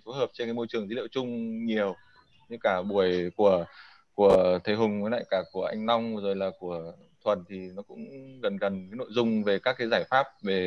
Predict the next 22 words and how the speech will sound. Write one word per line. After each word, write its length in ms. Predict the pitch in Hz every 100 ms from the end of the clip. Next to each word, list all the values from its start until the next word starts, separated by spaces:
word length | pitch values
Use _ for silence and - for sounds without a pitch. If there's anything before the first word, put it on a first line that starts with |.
| 90 90 90 87
về 380 | 90 92 90 87 87 _ _ _ -
môi 160 | 110
trường 140 | 110 101
dữ 60 |
liệu 120 | 113 110
chung. 320 | 135 123 113
Thì 120 | 107
hiện 180 | 104 104
nay 180 | 110 110
thì, 140 | 104 95 _ _ _ _ _ -
thì 320 | 98 95 95
bên 160 | 98 113
em 180 | 113 110
cũng 120 | 113
đang, 280 | 113 110 110
ờ, 300 | 110 107 110 110 117 - - - - - -
trong 200 | 120 110
quá 120 | 101 101
trình 240 | 139 107
mà 160 | 95 92
phát 160 | 135 -
triển, 200 | 127